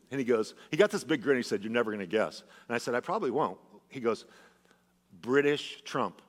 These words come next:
And I said, "What?" He said, "Haven't you seen British Trump? Any of you seen British Trump?"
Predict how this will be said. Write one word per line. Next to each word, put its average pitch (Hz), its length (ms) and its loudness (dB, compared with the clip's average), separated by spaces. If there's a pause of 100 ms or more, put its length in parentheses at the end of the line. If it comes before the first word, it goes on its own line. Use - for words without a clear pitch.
And 107 100 -6
I 110 40 -2
said, 101 240 -6 (560)
"What?" 143 320 -2 (1080)
He 139 60 -8
said, 135 220 -2
"Haven't 151 260 0
you 147 60 -6
seen 156 240 -8
British 127 340 0
Trump? 131 400 -6
Any 190 140 0
of 175 80 -2
you 170 100 -4
seen 180 220 -8
British 170 260 -6
Trump?" 190 220 -10